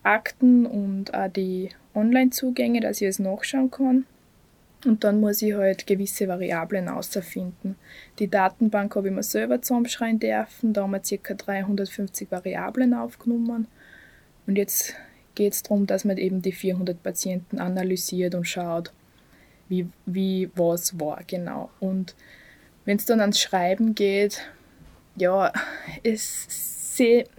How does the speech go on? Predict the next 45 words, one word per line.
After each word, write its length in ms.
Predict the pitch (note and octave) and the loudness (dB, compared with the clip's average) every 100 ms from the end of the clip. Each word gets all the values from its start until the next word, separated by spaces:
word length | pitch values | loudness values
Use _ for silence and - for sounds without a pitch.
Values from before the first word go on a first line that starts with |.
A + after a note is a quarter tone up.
| - | -14
sie 200 | - B3+ | -2 0
geben 300 | A3+ A#3+ C#4 | 4 4 6
ungern 420 | C4 B3 B3+ C#4+ | 10 12 12 10
einen 120 | C4 A#3+ | 6 6
Um-, 260 | A#3+ A3+ _ _ | 2 0 _ _
einen 240 | - A3 A3 | -2 2 4
Umfang 460 | A3+ B3 - A#3+ | 4 2 2 2
an, 280 | G3+ G#3 A#3 | 2 2 4
weil 280 | A3+ G#3+ G#3+ - - - | 6 4 2 -6 -20 -4
die 80 | A3 | 4
Leute 260 | A3 G3+ G#3 | 6 6 6
versteifen 600 | A#3+ - F#3+ F#3 - B3 | 0 6 6 4 2 0
sich 200 | B3 B3 - | 0 -4 -2
dann 200 | A#3 A#3+ | 2 2
drauf, 380 | A#3+ A3 A3+ - | 2 0 0 0
aber 160 | A3 A3+ | -2 0
es 120 | - | 0
sollte 240 | A3 G#3+ _ - - - | 0 -2 _ -20 -16 2
alles 280 | A3 A#3 - | 6 6 4
drinnen 400 | - A3+ A#3 A#3 | 4 6 6 4
stehen, 500 | - G#3+ G#3 G#3+ G#3+ - _ _ - | 4 2 4 4 2 -2 _ _ -2
was 220 | G3+ G3 | 0 2
wichtig 480 | A3+ A#3 - B3+ A#3 | 2 2 2 0 2
ist, 260 | A#3+ A#3 - - - - _ _ - | 0 0 -8 -20 -20 -20 _ _ 2
einfach 320 | G#3 G#3 G3 | 4 4 2
nicht 220 | G3 F#3 | 2 0
zu 120 | - | -2
wenig 380 | G3 G3 G#3 G3 | 0 4 2 4
und 120 | G3+ | 2
jetzt 220 | F#3+ - | 2 2
auch 40 | G3+ | 2
nicht 260 | G3 G3 - - | 4 0 -6 2
in 140 | G3+ | 2
Rahmen 380 | F3+ F3 F3+ F#3+ | 4 0 0 -2
sprengen, 560 | - F3 F3 F3+ F3+ | -2 -2 0 0 -2
weil 80 | F3 | 0
es 100 | F3 | 0
sollte 200 | - F3 | -2 -2
dann 160 | F#3+ F#3 | -2 -2
doch 200 | F#3 - | -2 -2
ein 80 | F#3 | -4
spezifisches 800 | - F3+ - G#3 - G#3 G3+ - | -4 -4 0 -2 0 -2 -2 0
Thema 320 | G3+ F#3+ G3 | 0 2 0
sein 460 | G3+ G3+ F#3 F#3 F#3 | -2 -2 -2 -2 -2
und 340 | F3+ F#3 | -2 -4